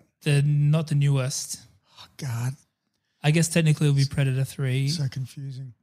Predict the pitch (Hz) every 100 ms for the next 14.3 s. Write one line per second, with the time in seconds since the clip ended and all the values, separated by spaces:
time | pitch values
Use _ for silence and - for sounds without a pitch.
0 | _ _ - 147 147 160 - 117 - 123
1 | - _ - 147 135 123 117 - - -
2 | _ _ _ 147 131 123 156 165 156 156
3 | 175 147 135 127 127 135 - 135 127 123
4 | 131 123 113 - - _ _ _ _ _
5 | _ _ 135 120 113 - _ 127 127 120
6 | - _ - 135 123 120 120 120 113 -
7 | 139 135 131 123 - 131 127 123 - _
8 | _ _ _ _ _ _ _ 190 160 143
9 | 139 131 127 117 - 143 123 120 - 151
10 | 147 139 135 139 131 120 104 _ _ 233
11 | 220 190 185 165 208 277 277 - - 220
12 | 247 202 196 233 262 196 202 226 277 262
13 | 147 156 160 127 - 254 - 247 202 175
14 | 170 139